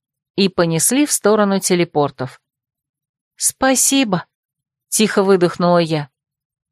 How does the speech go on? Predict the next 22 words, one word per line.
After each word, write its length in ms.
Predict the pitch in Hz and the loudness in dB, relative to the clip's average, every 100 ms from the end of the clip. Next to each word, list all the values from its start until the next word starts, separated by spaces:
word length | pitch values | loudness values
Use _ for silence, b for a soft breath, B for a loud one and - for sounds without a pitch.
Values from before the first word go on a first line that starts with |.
| _ | _
«Если 540 | - 214 277 247 226 226 | -6 0 2 2 2 0
бы 200 | 202 233 | 2 2
не 160 | 233 | 4
вы...» 380 | 240 254 311 285 _ _ _ _ _ _ _ _ _ - | 2 2 0 0 _ _ _ _ _ _ _ _ _ -4
Я 300 | 175 240 233 | 0 2 0
прижалась 540 | - 233 226 269 196 | 0 0 2 2 2
щекой 400 | - 214 - 269 | 0 -2 0 0
к 80 | - | 0
обнаженному 600 | 180 185 190 233 196 190 | 0 0 2 2 0 -2
плечу 340 | 180 185 - | -2 -2 -2
господина 580 | 202 180 - 175 202 185 | -2 -2 -2 -2 0 0
Травеси, 560 | 175 180 180 180 - 269 | 0 0 0 -2 0 2
однако 380 | 190 190 208 170 | 2 0 -2 -4
мужчина 440 | 175 - 190 165 | -4 -2 -2 -2
дернулся 640 | 156 233 247 233 226 226 214 _ _ _ _ | -2 0 2 0 0 -2 -4 _ _ _ _
и 100 | 214 | 2
отодвинул 640 | 214 196 180 196 240 226 | 2 2 0 0 2 2
меня 320 | 208 202 208 | 2 2 2
от 80 | 196 | 0
своего 380 | - 185 185 196 | 0 0 2 0
тела. 460 | - 160 139 131 - _ _ _ _ _ _ _ | -2 -2 -2 -6 -12 _ _ _ _ _ _ _
«Кара, 560 | - 156 156 131 135 | -2 0 0 -2 -8